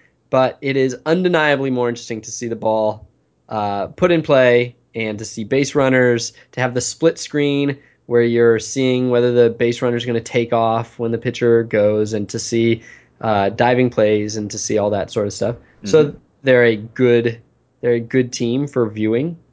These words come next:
Speaker 2: Yeah.
Speaker 1: They are playing against a team that will strike a lot of them out anyway.
Speaker 2: Mm-hmm. And I'm very intrigued by that matchup and what it means.
Speaker 1: I'm intrigued by the matchup between the Mets fly ball hitters and the Royals defense.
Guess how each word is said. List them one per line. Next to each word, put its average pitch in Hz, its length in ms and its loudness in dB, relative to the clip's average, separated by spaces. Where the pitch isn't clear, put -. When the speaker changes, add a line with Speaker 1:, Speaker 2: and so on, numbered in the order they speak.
Speaker 2:
Yeah. 107 240 -10
Speaker 1:
They 117 720 2
are 117 280 -2
playing 120 400 -2
against 117 260 -4
a - 20 -12
team 120 280 -4
that 107 120 -4
will 110 220 0
strike - 680 -4
a 117 140 -4
lot 107 240 0
of 107 60 -2
them 107 140 -4
out 127 360 0
anyway. 165 500 0
Speaker 2:
Mm-hmm. 107 440 -12
And 95 120 -6
I'm 95 340 -8
very 92 320 -4
intrigued 101 640 -8
by 85 180 -6
that 85 460 -8
matchup 87 560 -8
and 82 180 -16
what 82 100 -12
it - 140 -14
means. 98 400 -10
Speaker 1:
I'm 123 120 2
intrigued 131 460 2
by 123 180 4
the 123 160 0
matchup 120 540 0
between 120 420 -4
the 113 340 -2
Mets 113 400 -2
fly 117 300 -2
ball 113 220 2
hitters 120 580 -2
and 107 200 -6
the 107 80 -6
Royals 107 580 0
defense. 143 560 -6